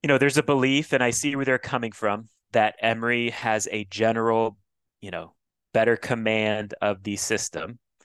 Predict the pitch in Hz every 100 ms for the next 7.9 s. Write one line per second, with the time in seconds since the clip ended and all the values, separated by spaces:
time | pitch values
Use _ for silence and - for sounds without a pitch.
0 | _ _ _ _ - 92 95 95 95 95
1 | - 104 107 104 113 120 - 123 117 107
2 | - 110 107 104 110 135 - 117 110 104
3 | 104 95 98 104 _ _ _ _ _ -
4 | 101 - 107 117 120 110 - 147 139 110
5 | 110 110 _ _ _ _ _ _ _ _
6 | _ _ 120 - 117 110 120 123 - 127
7 | - 120 117 120 117 - 131 127 -